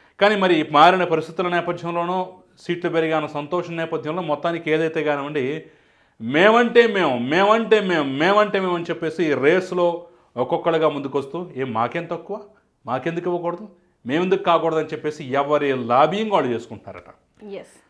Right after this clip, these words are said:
Speaker 1: సహజంగా కాంగ్రెస్ పార్టీలో ఇలాంటి సంస్కృతి ఉంది అని చెప్పేసి ఇప్పటివరకు కామెంట్ చేస్తున్నటువంటి నేపథ్యంలో,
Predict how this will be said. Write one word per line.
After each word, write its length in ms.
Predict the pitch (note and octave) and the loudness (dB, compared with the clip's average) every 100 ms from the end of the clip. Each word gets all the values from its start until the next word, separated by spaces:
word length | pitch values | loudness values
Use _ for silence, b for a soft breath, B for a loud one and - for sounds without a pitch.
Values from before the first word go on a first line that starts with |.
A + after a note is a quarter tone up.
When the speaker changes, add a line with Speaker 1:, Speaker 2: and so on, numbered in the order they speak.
| _ | _
Speaker 1:
సహజంగా 440 | E3 D#3+ F3 E3+ E3+ | 2 2 0 0 0
కాంగ్రెస్ 540 | E3+ D#3 E3 E3 - | 4 4 4 -4 0
పార్టీలో 420 | D#3 D#3 D#3 D#3 | 0 0 -2 0
ఇలాంటి 320 | D3+ D3 D3 C#3+ | 2 0 0 -4
సంస్కృతి 460 | C#3+ C3+ C3+ C3+ | -8 -10 -12 -8
ఉంది 300 | B2+ C3 C#3+ | -6 -2 -2
అని 100 | C#3+ | -2
చెప్పేసి 300 | C3+ C3+ - | -6 -10 -14
ఇప్పటివరకు 480 | A2 D3+ F3 G3 G#3 | 0 4 6 8 6
కామెంట్ 420 | F3+ F3 F3 E3+ | 6 2 2 -6
చేస్తున్నటువంటి 520 | D#3 - D3 C#3 B2+ | -8 -6 -8 -8 -6
నేపథ్యంలో, 800 | A#2+ A#2+ A#2 - C3 B2 G2+ B2+ | -4 -4 -6 -8 -6 -4 -6 -10